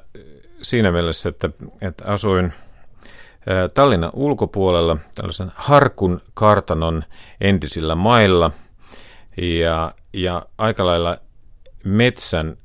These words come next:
kupeessa ja, ja lapsuusmuistoni liittyvät kyllä,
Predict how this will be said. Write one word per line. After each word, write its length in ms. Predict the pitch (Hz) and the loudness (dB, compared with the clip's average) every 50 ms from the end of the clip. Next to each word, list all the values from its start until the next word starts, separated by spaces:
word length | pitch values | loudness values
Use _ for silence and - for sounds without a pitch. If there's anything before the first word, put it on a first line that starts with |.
| - - _ - - - - | -20 -20 _ -20 -20 -20 -6
kupeessa 800 | - 120 110 - - 98 92 87 80 76 - - - - 85 73 71 78 - - - - - - - - 50 50 | -4 -4 -4 -2 0 0 2 2 0 -2 -4 -6 -6 -6 -6 -6 -6 -10 -18 -20 -20 -20 -18 -16 -12 -12 -10 -10
ja, 240 | - - 50 - - - | -10 -10 -10 -12 -14 -12
ja 180 | - 85 85 92 | -10 -4 0 2
lapsuusmuistoni 960 | 110 117 - - - 82 71 - 87 82 80 - - 87 82 82 82 - - - - - - | 2 2 0 -2 -6 -8 -6 -6 -8 -8 -8 -8 -10 -10 -8 -8 -10 -10 -14 -18 -20 -12 -6
liittyvät 600 | 85 87 90 87 - - - 73 73 73 - - | -2 -2 -2 -2 -4 -8 -12 -12 -12 -12 -12 -10
kyllä, 340 | - 85 78 76 73 73 | -10 -8 -8 -6 -8 -8